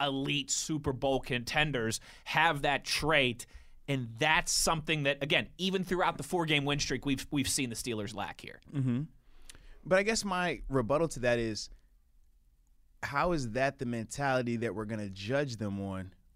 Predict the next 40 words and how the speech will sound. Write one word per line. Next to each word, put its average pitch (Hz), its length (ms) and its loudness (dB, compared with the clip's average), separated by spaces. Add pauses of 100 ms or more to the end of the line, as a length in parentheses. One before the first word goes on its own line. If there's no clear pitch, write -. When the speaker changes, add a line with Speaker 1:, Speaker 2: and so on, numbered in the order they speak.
(160)
Speaker 2:
when 131 280 0
they 127 120 2
didn't 123 320 -2
even 113 220 -2
have 107 460 -4 (300)
the 95 140 -12
quarterback? - 640 -4 (720)
Q 175 180 -2
B 139 100 2
one, 135 200 2
right? 123 220 4
It's 135 140 0
not 190 160 2
as 156 160 2
if 160 140 4
we've 156 180 2
seen 151 260 2
them 143 100 4
Speaker 1:
Well, 147 80 4
I'm 170 80 6
Speaker 2:
switch 165 120 6
Speaker 1:
glad, 196 120 6
I'm 175 40 2
glad 170 120 6
Speaker 2:
quarterback. 165 320 8
Speaker 1:
actually 160 280 2
you 131 140 2
went 131 180 0
there, 101 120 -4
Speaker 2:
Well, 226 100 10
Speaker 1:
'cause 214 60 -2
Speaker 2:
because 214 280 2
it's 180 80 -2
not 202 160 0
as 180 100 0
if 170 140 0
we've 151 160 -4
seen 170 300 0
them 147 160 2
switch - 500 0